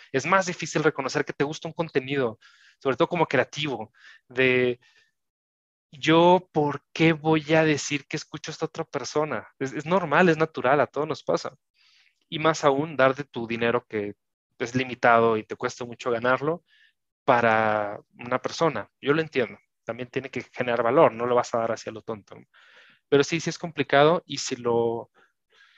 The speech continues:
y si lo haces, créeme que le vas a cambiar el día a esa persona, sobre todo los que van empezando. Ya no eres el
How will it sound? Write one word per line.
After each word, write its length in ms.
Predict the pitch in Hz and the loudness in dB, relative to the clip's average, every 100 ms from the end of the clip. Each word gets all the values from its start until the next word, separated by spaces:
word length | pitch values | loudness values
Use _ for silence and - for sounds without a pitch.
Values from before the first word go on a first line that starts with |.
| _ _ | _ _
y 80 | - | -4
si 100 | 147 | 4
lo 140 | 147 | 6
haces, 500 | 170 - 196 196 - _ | 6 4 -4 -4 -14 _
créeme 320 | 143 139 139 | -2 0 -4
que 320 | - 131 120 | -2 -2 2
le 80 | 120 | 2
vas 180 | 127 - | 2 -2
a 40 | |
cambiar 440 | - 120 123 123 123 - - | -8 -2 4 4 2 -16 -14
el 220 | - 120 120 | -6 -4 -2
día 380 | 135 127 123 - _ | 2 4 4 0 _
a 100 | - | -2
esa 160 | 123 - | -2 -2
persona, 400 | - 117 127 120 | -6 -8 -6 -8
sobre 220 | - 123 | -6 -8
todo 180 | 120 156 | -2 -2
los 160 | 160 - | -2 -2
que 100 | 131 | -2
van 180 | 123 | -2
empezando. 500 | 131 131 110 113 107 | -6 -10 -10 -10 -10
Ya 120 | 110 123 | -8 -4
no 100 | 147 | 0
eres 200 | 151 - | 0 2
el 240 | 127 123 | -2 -2